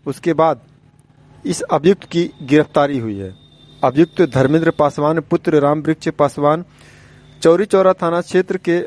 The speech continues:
बड़की पंसरही का रहने वाला है। अभियुक्त को गिरफ्तार करने में उप निरीक्षक आशुतोष कुमार राय, हेड कांस्टेबल हरेंद्र प्रसाद, कांस्टेबल राजेश कुमार का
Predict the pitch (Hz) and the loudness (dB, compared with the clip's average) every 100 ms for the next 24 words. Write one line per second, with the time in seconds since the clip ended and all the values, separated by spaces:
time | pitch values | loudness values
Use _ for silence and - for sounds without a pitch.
0 | - 127 139 160 156 208 220 - 170 160 | -8 -4 -2 0 -4 -8 -8 -2 -2 0
1 | 170 165 196 175 170 151 139 156 127 107 | 0 0 0 2 2 0 0 0 -2 -4
2 | 95 98 95 _ _ _ - - - - | -10 -14 -20 _ _ _ -20 -20 -20 -20
3 | - - _ - 123 143 151 - 131 135 | -20 -20 _ -4 -2 -2 -2 -6 -8 -6
4 | 135 143 139 - 135 151 165 143 160 - | -2 0 0 2 2 2 2 2 -2 -10
5 | - - - - - - - - - - | -20 -20 -20 -20 -20 -20 -20 -20 -4 0
6 | 175 175 160 170 196 - 151 - 170 175 | 0 0 0 0 -2 -2 -6 0 2 2
7 | - 156 151 131 123 143 202 - _ _ | 0 0 0 0 2 2 2 -4 _ _
8 | _ _ _ _ _ - - _ _ _ | _ _ _ _ _ -20 -20 _ _ _
9 | - 139 170 - 165 - 165 165 147 - | -4 0 0 0 -2 0 2 2 -2 -10
10 | - 117 139 170 185 170 - 151 - 175 | -12 -2 0 2 0 -2 0 -2 0 -2
11 | 202 - _ _ _ _ _ _ - 151 | -2 -14 _ _ _ _ _ _ -4 -2
12 | 151 175 170 214 - 156 147 151 196 - | 0 2 2 0 0 0 2 2 0 -2
13 | 160 156 175 - 156 | -4 0 0 0 -2